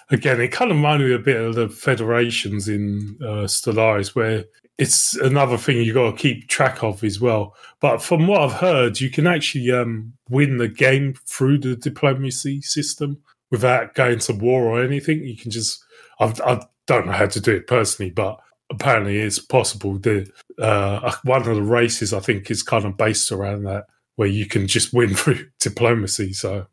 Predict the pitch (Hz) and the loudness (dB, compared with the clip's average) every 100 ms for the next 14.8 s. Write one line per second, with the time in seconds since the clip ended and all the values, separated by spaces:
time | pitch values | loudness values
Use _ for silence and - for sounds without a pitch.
0 | - - - 156 127 110 104 107 - 107 | -20 -12 -2 2 4 4 4 2 0 0
1 | 104 - 107 98 95 95 113 104 104 101 | 0 0 0 0 -4 -6 -4 -4 -4 -6
2 | 101 104 139 104 95 _ _ _ - 151 | -8 -8 -4 -4 -4 _ _ _ -4 0
3 | - - _ - - 170 156 120 139 147 | 0 -2 _ -20 -4 0 2 2 2 0
4 | - - 143 117 117 - - - _ _ | 0 0 2 2 0 -2 -4 -8 _ _
5 | - 190 165 135 - 151 127 113 107 - | 0 2 4 2 2 2 2 -2 0 0
6 | 110 - 127 110 113 117 131 131 120 117 | -2 2 2 2 -2 0 2 2 2 0
7 | - 117 107 110 131 107 107 113 110 - | 0 0 0 -6 -8 -4 0 0 0 -2
8 | 117 - 135 120 - 98 - - _ 120 | -2 0 0 0 -2 -6 -8 -20 _ -4
9 | 113 - 113 117 120 113 120 - 120 101 | -2 0 2 2 0 -2 -2 -2 -2 0
10 | 127 101 147 - 120 104 98 _ _ _ | 0 -2 -2 -2 -2 -4 -8 _ _ _
11 | 147 143 117 - 160 156 196 - _ - | 0 2 0 0 0 2 0 -2 _ -20
12 | - _ _ - - 180 170 139 127 - | -20 _ _ -8 0 2 4 4 2 2
13 | 139 - 156 143 120 110 139 131 117 113 | 0 0 2 2 2 0 0 2 2 -2
14 | 117 120 117 113 - - - | 0 0 0 -4 -8 -10 -12